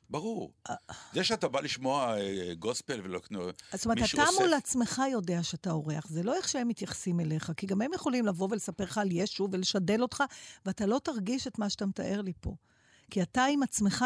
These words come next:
Speaker 2: יודע ב-,
Speaker 1: שאתה אורח
Speaker 2: באופן
Speaker 1: במקום,
Speaker 2: מוצק
Speaker 1: נכון.
Speaker 2: שאתה אורח במקום. ופה מה זה? פה זה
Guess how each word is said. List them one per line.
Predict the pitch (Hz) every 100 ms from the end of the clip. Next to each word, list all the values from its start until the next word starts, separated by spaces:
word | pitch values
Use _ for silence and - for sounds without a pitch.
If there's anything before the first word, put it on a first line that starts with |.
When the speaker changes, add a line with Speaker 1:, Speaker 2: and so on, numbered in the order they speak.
| 254
Speaker 2:
יודע | 196 156 196 233 233
ב-, |
Speaker 1:
שאתה | 180 185 -
אורח | 208
Speaker 2:
באופן | 214 233 294
Speaker 1:
במקום, | 240
Speaker 2:
מוצק | 196 - - 123 247
Speaker 1:
נכון. | -
Speaker 2:
שאתה | - 180
אורח | - 165 214 247
במקום. | 202 180 160 - 160 156 - _ - - - -
ופה | 156 160 185 - 285 302 254
מה | 262 262
זה? | 170 147 -
פה | 226 233
זה | 208 214